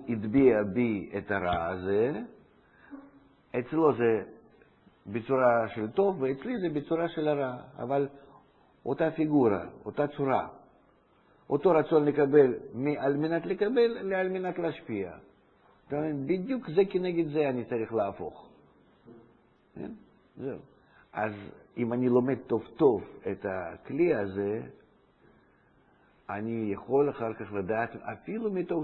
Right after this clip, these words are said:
זה, איך אני יכול לתקן אותו, ולאיזה צורה אני צריך להגיע להיות בריא.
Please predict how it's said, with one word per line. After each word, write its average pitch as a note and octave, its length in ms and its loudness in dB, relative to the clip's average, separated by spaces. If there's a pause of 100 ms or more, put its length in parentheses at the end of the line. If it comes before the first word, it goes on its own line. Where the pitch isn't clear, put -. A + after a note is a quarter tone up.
זה, D#3+ 260 0 (460)
איך D3 240 0
אני A2 260 -6
יכול G#2+ 300 -4
לתקן G#2 440 -6
אותו, D3 380 -4 (320)
ולאיזה F#2+ 500 -2
צורה A2 240 -4
אני G2 140 -10
צריך F#2 300 -10
להגיע E2+ 340 -8 (480)
להיות F#2 260 -6
בריא. D#2+ 320 -10